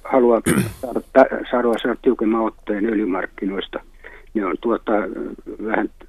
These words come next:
strategisesti aika, aika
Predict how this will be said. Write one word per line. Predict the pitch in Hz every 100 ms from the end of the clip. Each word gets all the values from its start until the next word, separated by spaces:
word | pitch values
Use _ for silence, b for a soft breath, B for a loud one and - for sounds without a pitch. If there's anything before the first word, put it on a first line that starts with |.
| -
strategisesti | - 110 92 - - - 107
aika, | 104 107 - - - - B B B B B - - - - 117
aika | 101 107